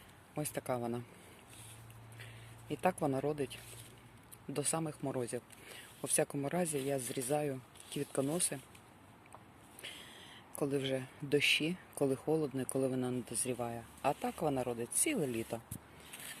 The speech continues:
Трудяжка трудяжкою. Дуже гарно себе поводять кущики.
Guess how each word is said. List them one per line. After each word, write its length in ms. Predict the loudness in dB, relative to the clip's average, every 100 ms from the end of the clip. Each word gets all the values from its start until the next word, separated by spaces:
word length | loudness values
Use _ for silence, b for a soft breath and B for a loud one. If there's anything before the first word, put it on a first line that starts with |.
| -16 -16 -14 -8
Трудяжка 560 | 0 0 4 2 2 0
трудяжкою. 760 | 0 2 4 4 4 2 -2 -4 -12 -8 2
Дуже 260 | 4 6
гарно 340 | 6 4 2 -2
себе 260 | -2 -2 -2
поводять 400 | 2 2 2 0
кущики. 560 | 2 2 4 2 2 0